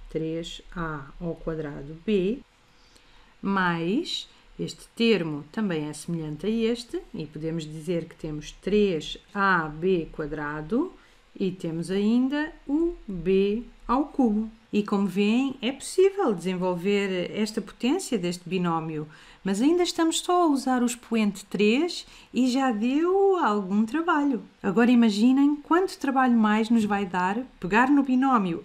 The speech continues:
A mais B e elevá-lo a quatro. Ou se pegarmos em A mais B e quisermos elevá-lo a dez,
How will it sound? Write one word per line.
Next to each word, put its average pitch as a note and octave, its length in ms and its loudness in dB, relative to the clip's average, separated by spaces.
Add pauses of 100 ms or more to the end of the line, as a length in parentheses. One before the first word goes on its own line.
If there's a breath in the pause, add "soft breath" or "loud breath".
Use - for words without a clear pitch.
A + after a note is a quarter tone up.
(120)
A C4 480 2
mais E3+ 400 -2
B A3 440 0 (320 loud breath)
e B3 100 4
elevá-lo C#4 480 4
a - 60 2
quatro. - 600 -2 (400 loud breath)
Ou G3+ 100 6
se G#3 120 -2
pegarmos A3 500 2
em F#3+ 240 0
A C4 220 2
mais G#3+ 340 2
B D4 460 2
e B3+ 100 -4
quisermos C4 500 2
elevá-lo C#4 800 2
a A#3 80 0
dez, B3 560 0